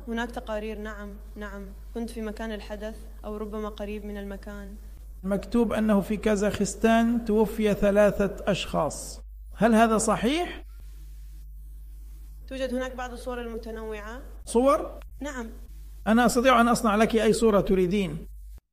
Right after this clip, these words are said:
Speaker 2: لدي استوديو جرافيك، ما تريدين؟ تريدين أن أبدل لك رأسك؟ سأبدله لك.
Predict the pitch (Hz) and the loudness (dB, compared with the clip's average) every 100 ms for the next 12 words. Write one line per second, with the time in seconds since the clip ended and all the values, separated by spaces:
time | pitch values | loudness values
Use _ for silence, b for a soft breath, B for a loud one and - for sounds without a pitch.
0 | _ _ _ _ _ _ _ _ 196 214 | _ _ _ _ _ _ _ _ 0 2
1 | 262 247 226 233 277 320 285 262 214 226 | 4 4 2 0 0 2 2 2 4 6
2 | 233 220 233 226 226 202 196 190 185 180 | 6 6 4 2 2 -2 0 0 0 0
3 | 208 208 208 202 - _ - - 240 254 | 2 2 2 -2 -10 _ -4 4 6 8
4 | 226 320 349 302 277 285 277 254 339 269 | 6 6 6 6 6 4 6 6 6 6
5 | 302 294 294 320 311 302 294 320 - 339 | 6 8 10 8 6 4 6 4 4 4
6 | 349 381 381 - - - 226 208 180 165 | 6 4 2 -2 -16 -8 -4 0 0 -2
7 | 156 170 143 139 131 - | -2 -2 -4 -6 -10 -14